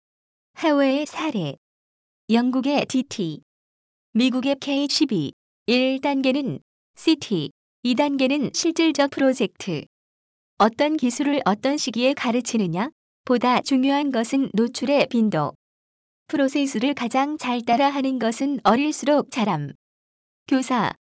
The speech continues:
학부모의 역할은 매우 중요함. 툴보다는 콘텐츠가 중요함. 에스더블유 교육은 공유를 기반으로 해야 함.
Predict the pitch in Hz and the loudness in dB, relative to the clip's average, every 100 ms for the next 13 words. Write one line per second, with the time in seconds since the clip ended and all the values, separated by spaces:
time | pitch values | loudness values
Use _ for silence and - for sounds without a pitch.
0 | _ _ - 320 - 277 254 269 277 214 | _ _ -6 -4 -2 0 2 2 2 0
1 | 226 254 262 262 196 240 302 - 240 254 | 0 -2 0 0 0 0 -2 -2 -2 0
2 | 254 156 151 _ _ _ _ _ _ _ | 0 -2 -4 _ _ _ _ _ _ _
3 | - 330 254 254 240 294 247 - 349 311 | 0 0 2 2 2 0 -2 -2 -2 0
4 | 320 294 - 240 294 294 247 262 254 156 | 0 -2 -2 0 0 2 0 0 0 -2
5 | 151 _ _ _ _ _ _ _ 214 240 | -4 _ _ _ _ _ _ _ -2 -2
6 | - 277 269 285 294 254 185 160 254 190 | -2 0 0 -2 0 0 2 0 -2 -4
7 | - _ _ - 262 254 269 277 269 247 | -10 _ _ 0 2 2 2 2 2 0
8 | 240 214 254 294 311 262 247 160 151 | 0 2 2 0 -2 -2 0 -2 -4